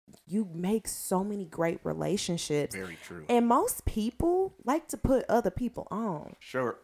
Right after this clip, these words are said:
Speaker 2: Yeah. Say
Speaker 1: So
Speaker 2: it.
Speaker 1: you have to build out that network, because, and the thing is, it may not even be something at my job.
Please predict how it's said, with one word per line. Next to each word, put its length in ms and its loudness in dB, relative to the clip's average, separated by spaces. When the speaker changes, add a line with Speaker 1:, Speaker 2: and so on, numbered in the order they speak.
Speaker 2:
Yeah. 240 0
Say 240 -2
Speaker 1:
So 320 4
Speaker 2:
it. 60 -8
Speaker 1:
you 120 -4
have 360 -4
to 100 -4
build 280 2
out 200 2
that 160 -2
network, 760 0
because, 500 2
and 140 0
the 60 0
thing 260 -6
is, 300 -2
it 140 4
may 140 -2
not 200 -2
even 260 0
be 400 -2
something 360 0
at 80 0
my 160 4
job. 380 0